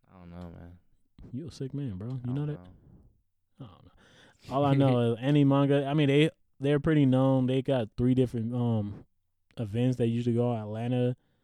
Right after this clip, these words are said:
Speaker 2: uh, New York, and, um, Ontario. <laughs> But the Ontario
Speaker 1: That's,
Speaker 2: did
Speaker 1: that's
Speaker 2: one.
Speaker 1: kinda funny, man. You name, like, fucking major cities in, like, Ontario.
Speaker 2: It's fucking Ontario,
Speaker 1: I, I got
Speaker 2: man.
Speaker 1: it.
Speaker 2: The Lakers play over here.
Speaker 1: Oh, yeah, they do.
Speaker 2: Yeah, see,
Speaker 1: The
Speaker 2: look,
Speaker 1: citizens,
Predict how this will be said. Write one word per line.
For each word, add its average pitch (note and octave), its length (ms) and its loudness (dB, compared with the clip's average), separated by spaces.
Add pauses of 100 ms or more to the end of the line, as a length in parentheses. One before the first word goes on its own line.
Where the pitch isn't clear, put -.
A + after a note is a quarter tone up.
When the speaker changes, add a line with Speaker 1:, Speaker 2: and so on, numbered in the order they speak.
(500)
Speaker 2:
uh, A2 220 -6
New A2 220 -4
York, A#2 440 -4
and, G2 200 -10
um, G2 420 -12 (680)
Ontario. G#2 540 -8 (360)
<laughs> - 40 0 (680)
But C3+ 240 -10
the D#3 60 -6
Ontario F#3 400 0
Speaker 1:
That's, F3+ 100 2
Speaker 2:
did E3 160 2
Speaker 1:
that's D#3 180 2
Speaker 2:
one. C3 60 -4
Speaker 1:
kinda F#3+ 220 0
funny, D3+ 320 -4
man. A2 140 -6
You C3+ 120 -6
name, D3 320 -6
like, G#2 320 -6
fucking B2+ 280 -6
major B2+ 280 -4
cities C#3 440 -2
in, A2 100 -6
like, F#2+ 160 -8 (200)
Ontario. C3+ 540 -4 (680)
Speaker 2:
It's - 100 -14
fucking D4+ 240 2
Ontario, G3 460 8
Speaker 1:
I, B2 40 0
I - 20 0
got C3 80 2
Speaker 2:
man. D#3 340 2
Speaker 1:
it. C#3+ 60 -4
Speaker 2:
The C3+ 80 0
Lakers F3 340 4
play D3 240 6
over B2+ 140 2
here. A2 320 -4 (840)
Speaker 1:
Oh, - 120 -6
yeah, D#3 180 -2
they C3 160 -2
do. C#3 260 -6
Speaker 2:
Yeah, G3 300 -2
see, A#3 260 4
Speaker 1:
The A#3+ 60 6
Speaker 2:
look, D3+ 360 8
Speaker 1:
citizens, - 20 0